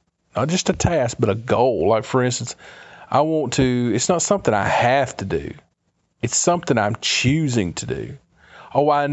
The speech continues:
I know I need to, if I want to get in shape, I know I need to walk a mile. You know, I wanna get up to three or four miles."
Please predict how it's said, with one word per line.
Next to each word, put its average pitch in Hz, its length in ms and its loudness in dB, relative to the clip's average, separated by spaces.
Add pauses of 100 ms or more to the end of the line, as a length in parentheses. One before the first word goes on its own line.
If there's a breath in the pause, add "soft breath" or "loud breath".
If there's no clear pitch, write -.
(120)
I 147 160 2
know 151 300 2
I 123 160 2
need 117 320 0
to, 107 220 2
if 104 140 0
I 139 40 4
want 147 280 -2
to 113 180 0 (380 loud breath)
get 131 180 2
in 117 60 -2
shape, 117 400 0
I 117 100 2
know 131 360 2
I 123 100 2
need 113 300 0
to 113 80 2
walk 107 400 0
a 98 40 0
mile. 82 540 0 (200)
You 123 120 -2
know, 113 140 2
I 117 80 2
wanna 120 180 0
get 123 180 2
up 120 140 -2
to 101 100 -4
three 107 240 0
or 104 40 0
four 101 240 -2
miles." 87 520 0